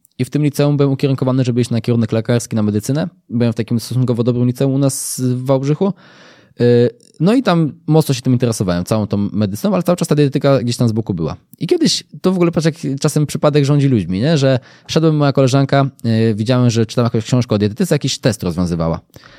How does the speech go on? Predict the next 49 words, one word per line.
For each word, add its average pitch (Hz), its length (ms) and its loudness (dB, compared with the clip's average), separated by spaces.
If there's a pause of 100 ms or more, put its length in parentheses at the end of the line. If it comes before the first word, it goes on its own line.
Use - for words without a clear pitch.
(160)
Ja 120 80 2
mówię, 147 100 4
„Dawaj”, 120 240 4
nie? 110 120 0
Mówię, 110 120 0
„Ja 110 60 2
tam 110 160 -2
trochę 104 200 2
czytam, 117 240 0
to 110 80 -6
zobaczymy, 104 380 -2
czy - 100 -10
mi 98 120 0
się 87 100 -6
uda”. 80 200 -6 (200)
No 175 80 4
i 277 60 2
tak 196 200 -2
z - 100 -6
czapy 151 240 2
rozwiązałem 123 380 2
ten 101 140 -2
test 151 220 0
i 135 40 -4
w 131 40 -2
ogóle 127 160 0
tam 123 120 0
chyba 120 160 2
z 107 100 -4
osiemdziesiąt 135 340 0
procent 135 320 -2
miałem. 175 280 2 (500)
I 127 80 4
ona 160 100 2
mówi, 151 140 0
że 123 80 0
co, 190 200 -2
co, - 280 -2
„Skąd 147 220 0
ty 139 60 0
to 117 140 2
wiesz?” 156 220 2
A - 40 -2
dla 160 100 4
mnie 170 80 4
to 180 80 0
było 170 100 2
takie 175 220 0
mega 190 360 4